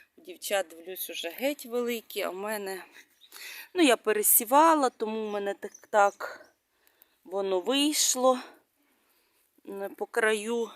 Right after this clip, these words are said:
я чорнобривчики посадила бордюрні. А взагалі, дехто, е,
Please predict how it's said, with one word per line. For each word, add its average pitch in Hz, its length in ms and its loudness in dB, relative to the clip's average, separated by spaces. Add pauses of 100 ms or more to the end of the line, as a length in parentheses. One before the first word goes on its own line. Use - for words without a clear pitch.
(100)
я 180 300 -8 (140)
чорнобривчики 220 840 -10
посадила 240 760 -2
бордюрні. 214 800 -8 (1900)
А 202 340 -4 (260)
взагалі, 226 720 -4 (1080)
дехто, 202 540 -6 (1080)
е, 185 200 -6